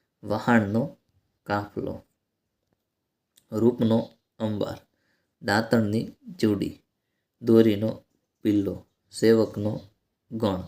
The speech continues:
બાવાની જમાત અને લાકડાની ભારી, વ્યાખ્યાનની માળા અને શ્રોતાનો વર્ગ. આમાં સમૂહ દર્શાવતા શબ્દો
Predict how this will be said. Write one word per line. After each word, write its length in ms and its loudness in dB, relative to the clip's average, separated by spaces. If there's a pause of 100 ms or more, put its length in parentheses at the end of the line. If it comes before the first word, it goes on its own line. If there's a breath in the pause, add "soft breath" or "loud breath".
(460)
બાવાની 580 -2 (240)
જમાત 460 -4 (220)
અને 180 -6
લાકડાની 640 0 (320)
ભારી, 360 -6 (600)
વ્યાખ્યાનની 880 -2 (300)
માળા 440 -2
અને 180 -6 (220)
શ્રોતાનો 540 0 (500)
વર્ગ. 440 -2
આમાં 200 -8
સમૂહ 420 0
દર્શાવતા 480 0
શબ્દો 300 -2